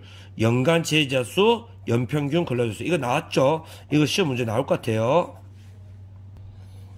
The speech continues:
자, 여러분들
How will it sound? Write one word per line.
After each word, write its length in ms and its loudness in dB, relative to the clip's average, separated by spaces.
자, 340 2
여러분들 400 4